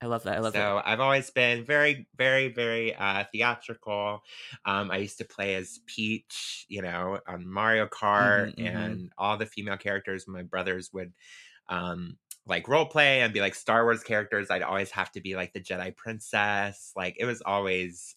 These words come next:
Speaker 2: always part of the narrative, whether I knew it or not.
Speaker 1: Aw, that's kinda sweet when you look back, though.
Speaker 2: Yeah, it's very,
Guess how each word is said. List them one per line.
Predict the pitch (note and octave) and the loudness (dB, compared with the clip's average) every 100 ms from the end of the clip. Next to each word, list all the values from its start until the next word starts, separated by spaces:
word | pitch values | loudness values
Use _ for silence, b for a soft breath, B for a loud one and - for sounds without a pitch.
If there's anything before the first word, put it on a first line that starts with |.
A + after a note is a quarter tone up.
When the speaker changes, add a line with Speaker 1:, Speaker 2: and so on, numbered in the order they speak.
| - | 2
Speaker 2:
always | G2+ F#2 F2+ - | 4 4 0 -4
part | F#2 F2+ | -10 -10
of | E2+ | -12
the | |
narrative, | F#2 F2+ F#2 - F#2 F#2 | -10 -8 -8 -6 -8 -6
whether | F#2 F2+ F2+ | -8 -8 -8
I | F2+ | -8
knew | F2+ | -8
it | F2+ | -8
or | G2+ | -10
not. | F#2 F#2 F#2+ F#2 _ _ _ | -12 -10 -8 -10 _ _ _
Speaker 1:
Aw, | C#3+ B2+ A#2 B2 C3+ D3 | -4 0 0 0 -2 -4
that's | F3+ | -8
kinda | - D#4+ | -6 -6
sweet | - B2+ A#2+ | -2 0 0
when | A2+ | 0
you | A2 | -2
look | G#2+ | -2
back, | - G#2+ - | -2 -2 -2
though. | A2+ A#2+ C#3+ - _ _ _ - - - | -2 -2 -4 -10 _ _ _ -20 -20 0
Speaker 2:
Yeah, | C#3 D#3 C#3+ | 6 8 8
it's | C#3+ C#3+ | 6 4
very, | F3 E3 | 6 6